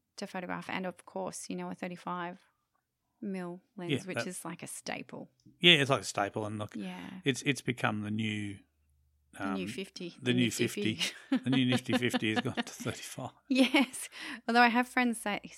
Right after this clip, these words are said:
Speaker 1: say that their fifty is their staple. And
Speaker 2: Yes.
Speaker 1: I'm, I'm interested to kind of maybe, you know, I have a fifty mil lens, so maybe I'll have a bit of a play and see how I feel about that on my existing equipment.
Speaker 2: Yep.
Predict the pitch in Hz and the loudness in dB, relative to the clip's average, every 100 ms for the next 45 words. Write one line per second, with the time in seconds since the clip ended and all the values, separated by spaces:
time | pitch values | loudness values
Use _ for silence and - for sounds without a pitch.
0 | - 180 185 175 - 175 175 185 - 160 | -8 -4 -4 -6 -8 -10 -8 -10 -10 -10
1 | 165 - 170 - - 165 160 156 - - | -8 -10 -10 -12 -8 -6 -6 -10 -14 -12
2 | - 165 - 220 294 _ - 202 123 95 | -10 -10 -10 -8 -8 _ -6 6 6 6
3 | - - 190 185 - - 170 - 175 - | -2 -4 -2 -4 -6 -12 -10 -10 -10 -10
4 | 170 175 165 165 - - - - - - | -10 -6 -8 -8 -14 -20 -20 -20 -16 -4
5 | 233 214 220 220 208 202 - 196 185 185 | 2 4 4 0 -4 -10 -8 -4 -2 2
6 | 285 - 233 202 190 185 180 175 175 170 | 2 2 -4 -4 -2 -4 -2 -2 -2 -4
7 | 170 - 175 170 180 - 185 180 160 175 | -6 -4 -2 -2 -6 -6 -4 -2 -4 -4
8 | 165 160 160 165 170 - 180 165 165 160 | -4 -4 -4 -6 -6 -6 -4 -2 -4 -4
9 | 180 175 - 202 208 240 - 349 294 131 | -6 -8 -6 -6 -4 -6 -4 -4 2 2
10 | 113 | 2